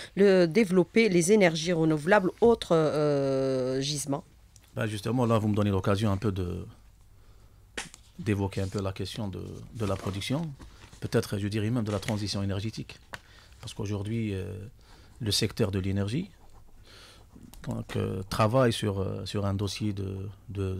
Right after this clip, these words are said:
Speaker 2: d'un nouveau modèle de consommation, euh, qui, qui est bien sûr axé sur une transition énergétique dont les énergies renouvelables,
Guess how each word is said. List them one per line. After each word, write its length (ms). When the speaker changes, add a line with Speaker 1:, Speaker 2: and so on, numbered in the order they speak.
Speaker 2:
d'un 140
nouveau 260
modèle 400
de 100
consommation, 760
euh, 300
qui, 460
qui 220
est 40
bien 140
sûr 220
axé 260
sur 200
une 100
transition 480
énergétique 640
dont 220
les 220
énergies 260
renouvelables, 460